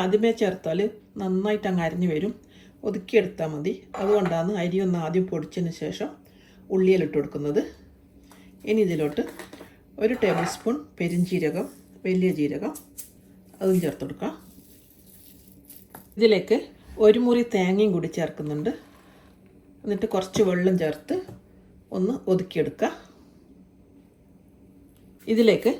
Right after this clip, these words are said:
ഒരു സ്പൂൺ ഉപ്പും കൂടി ചേർത്ത് കൊടുക്കുന്നുണ്ട്. ഇതെല്ലാം ഇവിടെ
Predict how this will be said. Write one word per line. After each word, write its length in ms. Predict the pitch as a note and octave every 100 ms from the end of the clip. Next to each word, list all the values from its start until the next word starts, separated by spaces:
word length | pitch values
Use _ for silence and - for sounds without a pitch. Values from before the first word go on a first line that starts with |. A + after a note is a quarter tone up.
| - - -
ഒരു 100 | A3+ A#3+
സ്പൂൺ 220 | - B3+ A3
ഉപ്പും 200 | G3+ A3 G3+
കൂടി 120 | - -
ചേർത്ത് 160 | D3 D#3+
കൊടുക്കുന്നുണ്ട്. 420 | D#3 D#3 D#3+ F#3 - - - - - - - - - - _ _ - - - - - - - - - _ _ - - - - A#3+
ഇതെല്ലാം 340 | A#3 A#3 G#3+ F3+
ഇവിടെ 220 | E3+ G#3+